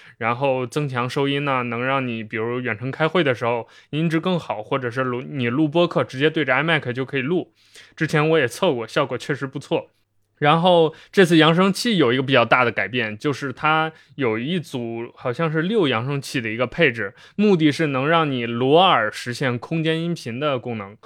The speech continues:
空间音频用 AirPods Pro 的朋友应该都相对比较熟悉了，它就是用两只耳朵，虽然只有两个，相当于两个声道吧，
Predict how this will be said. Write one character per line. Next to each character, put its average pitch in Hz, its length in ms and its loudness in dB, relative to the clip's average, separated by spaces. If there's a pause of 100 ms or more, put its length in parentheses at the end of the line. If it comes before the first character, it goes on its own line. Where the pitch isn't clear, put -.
(220)
空 - 140 0
间 196 160 4
音 208 80 0
频 156 260 -2
用 165 220 -2
AirPods 165 580 0
Pro 190 320 -2
的 110 800 -4
朋 123 220 -2
友 120 120 -2
应 117 140 -4
该 117 160 2
都 120 720 0
相 151 240 -2
对 147 80 -2
比 131 80 -4
较 113 100 2
熟 117 220 -10
悉 131 140 -6
了， 110 140 -4
它 139 220 -2
就 147 160 -2
是 135 260 -4 (280)
用 156 240 -2
两 123 200 2
只 147 80 -2
耳 147 160 6
朵， 139 300 0
虽 151 160 -2
然 147 140 0
只 147 100 -6
有 160 140 4
两 104 320 -2
个， 131 420 2
相 135 180 -4
当 139 140 -2
于 - 20 -4
两 107 160 -2
个 117 60 -6
声 156 240 -4
道 170 180 6
吧， 117 200 -2